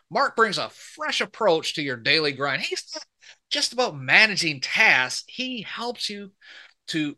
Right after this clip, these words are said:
reframe how you view and handle your day. And this ultimately leads you to a more productive and fulfilling life. He's also the author of a few books. One of them is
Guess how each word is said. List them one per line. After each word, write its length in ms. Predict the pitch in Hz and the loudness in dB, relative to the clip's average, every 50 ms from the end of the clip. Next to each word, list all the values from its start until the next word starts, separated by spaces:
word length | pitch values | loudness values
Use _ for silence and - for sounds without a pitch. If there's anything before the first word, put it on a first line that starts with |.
| _ | _
reframe 920 | 156 135 151 165 151 - - - - 202 220 240 233 202 160 135 120 117 117 | -6 -2 -2 -2 -2 -2 -8 -10 0 4 8 10 10 10 8 4 0 -4 -8
how 180 | - - 156 147 | -8 -6 -4 -4
you 240 | 147 143 143 135 | -4 -4 -6 -8
view 400 | 123 113 110 135 156 165 180 175 | -8 -10 -8 -4 -2 -2 -2 -2
and 100 | 160 135 | -4 -6
handle 340 | 120 135 143 143 139 131 131 | -6 -6 -6 -6 -6 -6 -8
your 140 | 131 123 113 | -8 -10 -10
day. 120 | 104 104 98 - - - - _ _ _ _ _ _ - | -12 -14 -14 -14 -16 -18 -20 _ _ _ _ _ _ -10
And 100 | 110 117 | 0 2
this 180 | 156 165 160 | 4 4 6
ultimately 440 | 165 180 202 196 151 147 139 135 131 | 6 6 4 4 2 -4 -6 -4 -2
leads 240 | 135 147 147 143 139 | 0 0 0 0 -2
you 80 | 147 | -4
to 140 | 135 131 113 | -4 -6 -6
a 100 | 107 101 | -8 -6
more 240 | 113 123 139 143 135 | -4 -2 -2 -2 -2
productive 480 | - - 110 104 135 139 135 - 120 113 | -4 -10 -4 -2 -2 -2 -2 -6 -12 -14
and 100 | 117 - | -14 -16
fulfilling 460 | - 110 - - 117 117 113 110 104 | -18 -16 -12 -12 -10 -8 -8 -10 -12
life. 300 | 98 95 92 87 85 - | -12 -14 -14 -16 -16 -14
He's 220 | - 120 123 113 120 | -12 -8 -6 -4 -4
also 300 | 135 160 160 - 165 143 | -2 -2 0 0 -2 -2
the 160 | 135 135 139 | -2 -2 0
author 280 | 143 147 143 143 123 | -2 -2 -2 -4 -6
of 80 | 110 101 | -8 -8
a 20 | |
few 160 | - - 131 123 | -6 -6 -6 -2
books. 400 | 107 170 220 247 - - - - | 0 0 0 2 2 0 0 4
One 160 | 202 285 302 | 4 4 4
of 120 | 269 214 | 4 4
them 160 | 208 202 196 | 2 4 4
is 220 | 185 180 175 - | 4 4 2 0